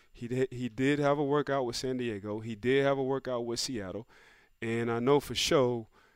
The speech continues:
San Diego like them small forward kind of body type guys. That's my sleeper. I, I don't know what team he's gonna go on, but that's my sleeper for this draft.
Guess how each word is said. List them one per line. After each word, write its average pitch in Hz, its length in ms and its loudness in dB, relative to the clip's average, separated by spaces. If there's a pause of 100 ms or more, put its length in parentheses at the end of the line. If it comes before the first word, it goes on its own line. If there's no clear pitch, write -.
(100)
San 131 320 0
Diego 127 420 2
like 120 320 -2
them 123 160 -6
small 120 460 -2
forward 120 420 -6
kind 120 260 -6
of 110 120 -12
body 123 320 -2
type 113 380 -6 (560)
guys. 123 600 -2 (520)
That's 156 320 6
my 151 200 8
sleeper. 117 600 2 (560)
I, 135 280 8
I 151 140 8
don't 190 140 8
know 202 140 8
what 190 260 6
team 262 440 4
he's 269 220 2
gonna 269 240 2
go 269 240 4
on, 277 240 2
but 123 220 2
that's 175 320 8
my 175 200 6
sleeper 135 640 0 (360)
for 131 200 2
this 123 160 2
draft. 107 360 -4